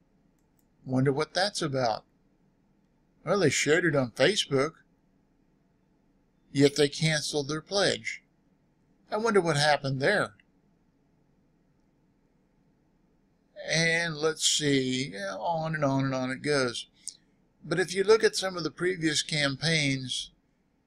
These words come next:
there's an awful lot of discussion that the quality was not quite what they were expecting based on the campaign's promises.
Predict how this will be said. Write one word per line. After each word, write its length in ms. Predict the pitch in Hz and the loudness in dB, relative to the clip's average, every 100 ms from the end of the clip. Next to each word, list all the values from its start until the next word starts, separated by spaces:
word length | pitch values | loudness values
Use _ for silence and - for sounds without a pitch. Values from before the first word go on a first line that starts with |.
| _ _ | _ _
there's 440 | 131 135 147 151 151 | -6 0 0 -2 -6
an 100 | 147 | -6
awful 560 | 160 190 226 208 180 | -4 -2 0 0 0
lot 240 | 160 165 165 | 0 -2 -2
of 140 | 139 | -4
discussion 680 | 131 - 147 143 - 156 151 | -4 0 2 2 -2 -8 -4
that 180 | 135 - | -2 -2
the 80 | 139 | -8
quality 760 | - - 180 185 175 170 160 | -10 -4 0 0 -2 -4 -4
was 300 | 123 123 123 | -4 -8 -6
not 540 | 135 139 185 202 190 - _ _ _ _ _ _ _ _ _ | -6 -6 -6 -4 -4 -8 _ _ _ _ _ _ _ _ _
quite 480 | - 165 165 165 147 | -10 -4 -2 -2 -2
what 240 | 139 135 | -4 0
they 140 | 139 | 2
were 180 | 127 123 | 2 0
expecting 680 | 117 - - 147 - 151 139 | 0 -4 2 2 2 -2 -4
based 500 | 107 135 143 139 - - | 2 4 4 2 -2 -4
on 560 | 156 139 131 120 120 123 _ _ _ _ _ _ _ _ | 0 0 0 -2 -8 -18 _ _ _ _ _ _ _ _
the 140 | 139 127 | -2 -2
campaign's 800 | - 135 123 123 135 127 123 - | 0 2 2 0 -2 -2 -4 -8
promises. 840 | - 175 175 151 - - - - | -8 -8 -6 -6 -6 -10 -14 -16